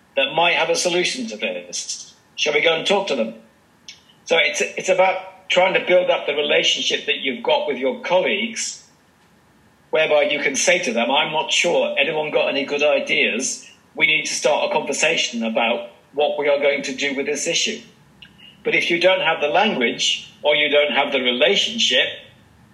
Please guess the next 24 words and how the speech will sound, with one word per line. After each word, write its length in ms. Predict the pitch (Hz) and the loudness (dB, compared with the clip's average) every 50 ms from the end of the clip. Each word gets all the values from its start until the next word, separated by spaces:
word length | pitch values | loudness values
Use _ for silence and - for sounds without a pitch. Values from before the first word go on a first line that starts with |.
| _ _ | _ _
then 100 | - 143 143 | -2 0 0
you 120 | 170 175 - | 0 0 2
can't 240 | - 165 165 160 | 2 0 0 0
do 80 | 156 151 | 0 0
any 220 | 160 170 180 180 | 0 2 2 2
of 160 | 156 127 110 113 | 0 0 0 -2
that. 260 | 104 95 - - - - - - _ _ _ _ _ _ _ _ _ _ _ _ - | -2 -4 -4 -6 -10 -18 -20 -20 _ _ _ _ _ _ _ _ _ _ _ _ -4
And 120 | 135 135 | -4 -2
because 360 | - 143 - - 226 202 - | -2 0 2 2 2 2 4
that's 260 | - 196 - - - - | 2 0 0 0 -4 -6
quite 380 | - - 190 - - - - | 0 2 2 2 2 -4 -4
normal, 600 | 147 165 175 185 180 143 113 104 117 139 - - - - _ _ _ _ _ _ _ _ - _ | -2 0 2 2 2 2 0 -2 -4 -4 -6 -10 -20 -20 _ _ _ _ _ _ _ _ -14 _
what, 320 | 160 175 170 - - - - - - 131 - | 0 0 0 0 -6 -14 -18 -20 -20 -16 -2
what 300 | - 160 - - - - | -2 0 0 0 -2 2
bosses 360 | - 175 170 - - 151 135 - | 2 2 2 2 -2 -2 -4 -4
quite 280 | - - 165 165 147 | 0 2 2 2 4
often 400 | 147 165 180 185 - 151 131 123 | 2 2 0 0 -2 -6 -6 -2
do 220 | 113 123 123 127 143 | 0 0 0 2 0
is 120 | - - | -2 -4
pretend 520 | - - 143 - - 175 170 170 160 147 | -6 -8 -8 -4 0 2 2 2 2 2
they 120 | 151 147 139 | 2 2 4
have 200 | 139 151 147 147 | 2 0 0 0
the 120 | 151 156 | 2 2
answer. 480 | 160 160 165 160 139 - - 117 113 | 2 2 0 -2 -2 -4 -4 -4 -6